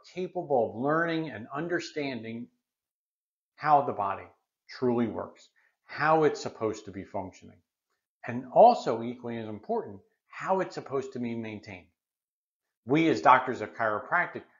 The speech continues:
we recognize the fact that our purpose is to detect and correct these subluxations. And in the moment of doing it, our job is completed. It's done, which means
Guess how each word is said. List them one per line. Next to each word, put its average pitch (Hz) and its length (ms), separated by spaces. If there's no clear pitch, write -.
we 113 220
recognize 104 880
the 110 100
fact 113 320
that 107 160
our 180 400
purpose 107 600
is 123 160
to 107 120
detect 147 600
and 120 220
correct 120 640
these 120 220
subluxations. 101 800
And 123 120
in 120 180
the 113 60
moment 147 540
of 196 100
doing 151 300
it, 113 180
our 123 120
job 113 340
is 107 120
completed. 95 600
It's - 240
done, 120 320
which 127 200
means 135 240